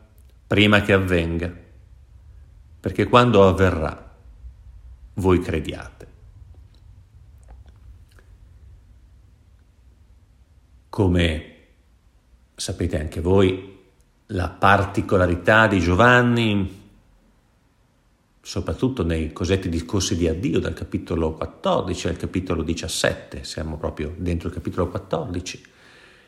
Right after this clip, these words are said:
è questa caratteristica di raccontare la storia, la storia, diciamo, dell'ultima cena, nella quale Gesù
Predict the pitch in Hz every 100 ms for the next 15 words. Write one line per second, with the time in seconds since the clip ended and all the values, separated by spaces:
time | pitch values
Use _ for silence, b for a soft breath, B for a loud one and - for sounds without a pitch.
0 | b - - 127 123 127 120 131 160 143
1 | 120 107 110 107 - 131 120 120 170 170
2 | 98 95 87 - - _ _ _ _ 110
3 | 98 - - 175 123 85 85 82 80 -
4 | - 95 87 85 78 78 b b b _
5 | - 92 98 85 85 87 92 101 90 -
6 | - - 85 82 85 82 85 - 92 85
7 | 82 82 78 87 80 -